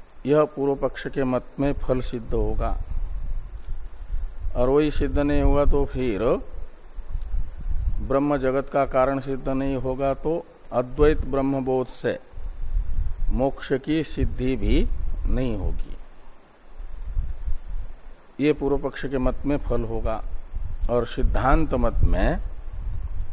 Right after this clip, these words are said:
ब्रह्म वेद का भी कारण होने से, अस्य महतो भूतस्य इस वाक्य से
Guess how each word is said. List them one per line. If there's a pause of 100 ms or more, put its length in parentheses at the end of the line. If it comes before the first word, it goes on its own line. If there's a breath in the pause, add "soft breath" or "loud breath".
(880)
ब्रह्म (4000)
वेद
का
भी (1300)
कारण
होने
से, (1800)
अस्य
महतो
भूतस्य
इस
वाक्य
से